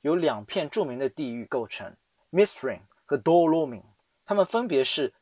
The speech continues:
刚多林的陷落和胡林的子女这两大传说中情节推动的重要场所。Misty Mountains 这个地名其实也不是托尔金教授自创的，它来自于尸体埃达中一首诗歌，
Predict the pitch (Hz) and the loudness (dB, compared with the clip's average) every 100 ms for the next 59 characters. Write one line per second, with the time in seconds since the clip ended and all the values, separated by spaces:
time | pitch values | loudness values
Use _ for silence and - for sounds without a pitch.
0 | - 196 190 185 127 135 - - 120 110 | 2 4 6 2 0 -6 -2 -2 -2 -2
1 | 98 127 120 135 156 170 147 - 107 123 | -2 -6 -4 -4 -4 -4 -8 -8 -10 -10
2 | 143 - _ - 131 110 101 131 107 _ | -10 -14 _ -4 -2 -2 -2 -2 -2 _
3 | - 113 131 160 156 160 160 _ - 131 | -8 -8 -4 -4 -2 -4 -8 _ -12 -8
4 | 151 135 135 170 160 160 101 - - 143 | -4 -2 -2 -4 -6 -6 -6 -8 -6 -6
5 | 110 90 - 107 113 - - _ _ _ | -6 -10 -14 -16 -16 -18 -18 _ _ _
6 | _ 175 220 - 202 185 180 - 113 - | _ 0 0 0 2 2 0 -6 -12 -14
7 | - _ - 160 147 165 127 135 - 151 | -20 _ 0 2 0 -4 -4 -8 -4 -2
8 | - 147 156 _ - 131 147 185 170 175 | 0 -2 -4 _ -4 -2 -2 -4 0 0
9 | 120 143 160 123 - 117 - - 160 - | 0 0 2 2 0 -4 -6 -6 -6 -6
10 | 101 95 - _ _ - 202 156 139 - | -10 -12 -20 _ _ 2 6 6 4 0
11 | 170 131 139 - 190 - 104 147 139 110 | -2 -2 -2 -2 -2 -2 0 0 0 -2
12 | 113 135 135 143 - 90 - 147 135 165 | -4 -8 -8 -8 -8 -8 -8 -6 -6 -8